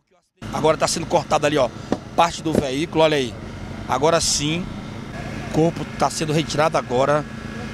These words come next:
Ele ficou, olha, preso exatamente no capô do carro, olha. Pancada violentíssima.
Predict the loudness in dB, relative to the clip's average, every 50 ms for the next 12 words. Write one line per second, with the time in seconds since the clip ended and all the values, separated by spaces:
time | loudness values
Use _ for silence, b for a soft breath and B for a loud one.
0 | -8 -8 -8 -4 0 2 2 2 2 2 0 -2 2 4 4 6 6 4 2 0
1 | -6 -4 0 2 4 6 6 4 2 0 2 2 2 2 0 -4 -4 -2 -2 -2
2 | -2 -2 0 2 2 2 2 -2 -6 -2 -2 0 0 0 -2 -2 0 2 2 4
3 | 4 2 0 -2 -4 -4 -4 -4 -4 -6 -8 -8 -10 -10 -10 -8 -8 -8 -8 -8
4 | -8 -8 -8 -8 -8 -8 -8 -8 -8 -8 -6 -6 -8 -8 -8 -8 -8 -6 -6 -6
5 | -6 -6 -6 -6 -6 -6 -6 -6 -6 -6 -6 -6 -6 -4 -2 -2 -2 -2 -4 -6
6 | -4 0 0 0 0 0 -2 -4 -4 -4 -6 -4 -2 -2 -2 -2 -2 0 2 4
7 | 4 4 4 2 0 -2 -4 -6 -4 0 0 2 2 2 0 -2 -4 -6 -8